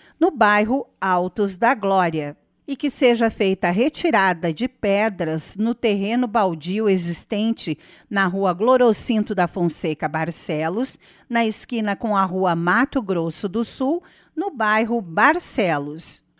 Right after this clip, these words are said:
O vereador Fernando Lucena Maciel pediu que sejam feitas melhorias na estrada que vai do Refugiado até o Guacho, como o alargamento da via, o rebaixamento de morros, colocação de brita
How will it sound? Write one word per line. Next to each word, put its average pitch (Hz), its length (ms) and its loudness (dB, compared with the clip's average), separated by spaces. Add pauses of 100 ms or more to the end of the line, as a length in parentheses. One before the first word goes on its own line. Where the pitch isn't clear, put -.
(140)
O 311 80 -6
vereador 254 480 2
Fernando 214 520 0
Lucena 196 500 0
Maciel 247 640 0
pediu 269 380 -4
que 277 100 -6
sejam 254 380 0
feitas 240 440 -2
melhorias 247 960 2
na 240 140 -2
estrada 240 540 0
que 269 120 -4
vai 208 280 2
do 190 120 -2
Refugiado 233 960 2 (140)
até 262 300 0
o 285 60 0
Guacho, 226 680 -2 (100)
como 202 280 0
o 170 40 0
alargamento 175 840 0
da 269 180 2
via, 233 480 -2 (240)
o 214 60 -10
rebaixamento 202 880 -2
de 202 140 -2
morros, 214 680 0 (260)
colocação 254 680 2
de 196 140 -4
brita 254 580 -2